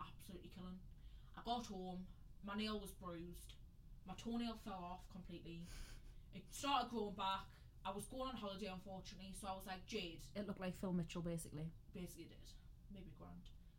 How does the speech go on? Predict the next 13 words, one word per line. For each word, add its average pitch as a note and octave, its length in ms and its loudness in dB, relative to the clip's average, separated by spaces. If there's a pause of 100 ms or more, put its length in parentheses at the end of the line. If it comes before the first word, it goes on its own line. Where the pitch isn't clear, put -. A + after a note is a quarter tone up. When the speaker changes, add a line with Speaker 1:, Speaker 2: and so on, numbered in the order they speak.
(160)
Speaker 1:
Phil - 160 -4
for F3 80 -4
that E3 160 -6
little F3 160 -4
man. F3 160 -4 (380)
Speaker 2:
<laughs> - 80 2 (180)
Speaker 1:
So, G3 480 2 (280)
um, D4 400 4 (340)
Jade C4 460 2 (260)
came A#3 220 4
to G3+ 40 -2
the A#3 80 2
rescue, F#3+ 460 -2